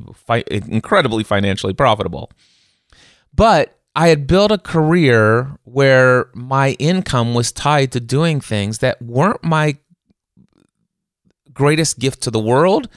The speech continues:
Might be in a weird way to phrase it, but that's what it, I would say is my greatest gift of who I am that makes me uniquely me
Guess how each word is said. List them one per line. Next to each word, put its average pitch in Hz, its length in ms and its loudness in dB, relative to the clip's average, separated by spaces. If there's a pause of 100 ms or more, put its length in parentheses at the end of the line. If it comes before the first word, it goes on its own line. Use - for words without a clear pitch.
(340)
Might 135 280 -2
be 135 340 2
in 110 400 -2
a 113 140 -2
weird 131 340 -2
way 131 220 0
to 120 100 0
phrase 135 400 -2
it, 196 240 -4
but 120 160 -6
that's - 460 -4
what 110 240 0
it, 107 180 -2
I 104 280 -6
would 95 180 -2
say 123 420 0
is 113 300 -6
my 101 160 -2
greatest 104 500 -2
gift - 400 -6
of 101 280 -6
who 107 260 -2
I 104 140 2
am 101 280 -2
that 120 140 -4
makes 101 200 -8
me 110 100 -2
uniquely 98 520 -4
me 98 360 -4